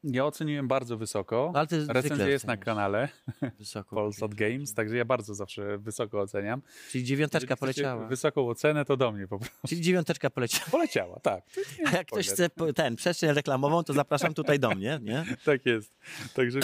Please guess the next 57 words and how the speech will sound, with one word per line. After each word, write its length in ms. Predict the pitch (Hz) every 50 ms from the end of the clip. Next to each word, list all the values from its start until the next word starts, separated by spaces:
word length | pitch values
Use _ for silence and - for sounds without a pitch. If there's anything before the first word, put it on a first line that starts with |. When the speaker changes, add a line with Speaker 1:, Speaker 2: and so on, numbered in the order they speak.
| - -
Speaker 1:
wiadomo, 240 | 160 - 170 160 151
że 140 | 135 135
Speaker 2:
<clears throat> 40 | 123
Speaker 1:
wszystkie 220 | 101 - - - 117
recenzje 340 | 117 - - 123 110 110
są 160 | 107 - 110 98
kupione 500 | - 107 - 117 104 107 104 101 101 98
i 40 |
zawsze 320 | 92 98 92 - - 101 90 - _ _ _ _ _
tak 160 | - 113 104
się 120 | - - 107
kończy, 320 | - 104 92 90 - -
prawda? 240 | _ 104 101 110 120
Jeżeli 200 | 117 104 107 104
chodzi 260 | - 110 101 104 101
o, 80 | 98 95
o, 220 | 104 107 104 -
o 120 | - 117 107
komentarze 480 | - 120 110 107 101 - 104 98 104
użytkowników. 560 | 104 98 101 - - 107 101 104 110 156 180
Natomiast 420 | 185 190 185 208 202 196 180 - _ _ - - - - - - - -
ja 180 | 143 170 190
z 100 | - -
czystym 300 | - 185 170 - 165 143
sumieniem 480 | - 147 135 127 113 101 92 90 90 90 -
przyznałem 340 | - - 120 110 107 95 92
tę 100 | - 107
Speaker 2:
Znaczy, 160 | 101 - 101
Speaker 1:
dziewiąteczkę. 200 | - 320 320 302
Speaker 2:
Radziu 120 | 269 311
jest 120 | 320 285 -
po 100 | 302 247
prostu 280 | - 294 - - 254
zajawkowiczem. 680 | 247 277 254 247 - - 208 180 170 156 - 185 175 190
Ja, 60 | 214
Radziu 180 | 208 220 208
się 140 | 214 - 262
naprawdę 360 | 240 208 - 214 202 208 254
jara 260 | 285 285 277 240 185 -
tymi 220 | - 131 127 120
grami. 240 | 110 113 107 113 110
To 100 | - 160
nie 80 | 185
jest 120 | 185 151 -
tak, 120 | 135 110
że 100 | 104 113
Radek 260 | 101 104 101 98 95
jest 140 | 107 95 -
nieuczciwy 480 | 110 95 87 - - - 85 76 73 73
w 60 | -
tych 140 | - 85 -
swoich 260 | - 80 80 73 82
ocenach. 420 | 78 - - 71 67 65 - - _ _
Speaker 1:
Ja, 180 | - 131 135 156
Speaker 2:
Ja 60 | 185
Speaker 1:
ja, 60 | 196
Speaker 2:
też, 140 | 180 160 185